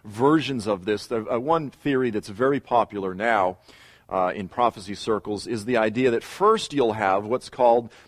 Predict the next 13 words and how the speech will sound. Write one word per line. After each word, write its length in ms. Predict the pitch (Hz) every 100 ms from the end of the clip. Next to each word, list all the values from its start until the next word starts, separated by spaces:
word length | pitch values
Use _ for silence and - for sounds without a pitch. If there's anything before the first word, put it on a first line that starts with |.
| _ _
the 140 | 135 131
Psalm 540 | - 185 170 175 160
eighty-three 720 | 160 156 151 - - 156 180 185
invasion. 720 | 123 95 87 78 73 73 98 _ - - - -
And 160 | 117 123
what 140 | 139
this 200 | 165 -
holds 400 | 143 131 127 -
to 280 | - 127 131
is 180 | 113 98
the 140 | 113
idea 400 | 110 107 117 117
that 220 | 107 104